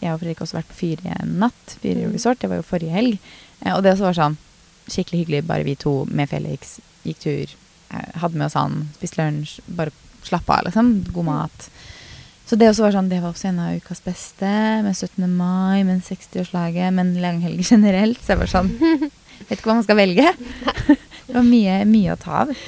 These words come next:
Speaker 2: Ja, det blir det.
Speaker 1: Mm.
Speaker 2: To
Speaker 1: Mm.
Speaker 2: uker uten podd, vet du, da
Speaker 1: Da har man masse å velge mellom.
Speaker 2: Jeg har kjøpt meg en ny bil, da.
Speaker 1: Har du kjøpt deg en ny bil?
Speaker 2: Ja.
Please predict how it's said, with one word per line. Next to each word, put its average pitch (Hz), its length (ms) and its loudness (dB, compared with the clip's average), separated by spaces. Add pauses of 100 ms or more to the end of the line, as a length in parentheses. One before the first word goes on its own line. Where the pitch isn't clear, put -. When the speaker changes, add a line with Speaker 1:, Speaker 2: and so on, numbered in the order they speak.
(260)
Speaker 2:
Ja, 254 80 -4
det 220 80 -2
blir 254 160 0
det. 240 160 -6
Speaker 1:
Mm. 247 60 -14 (140)
Speaker 2:
To 220 100 0
Speaker 1:
Mm. 180 120 2
Speaker 2:
uker 202 160 -2
uten 190 140 -16
podd, 196 140 -6
vet 196 200 -8
du, 165 80 -14
da 185 400 -10 (440)
Speaker 1:
Da 185 60 -6
har 175 80 0
man 196 200 0
masse 208 360 -4
å 185 60 -2
velge 196 180 0
mellom. 196 240 0
Speaker 2:
Jeg - 300 -6
har 320 80 -6
kjøpt 320 140 -4
meg 311 80 -4
en - 20 -4
ny 285 80 -2
bil, 214 320 -8
da. 381 100 -10 (520)
Speaker 1:
Har - 60 -2
du 403 60 4
kjøpt 339 220 0
deg 427 80 8
en 392 100 4
ny 480 160 6
bil? 320 460 2 (220)
Speaker 2:
Ja. 330 120 -2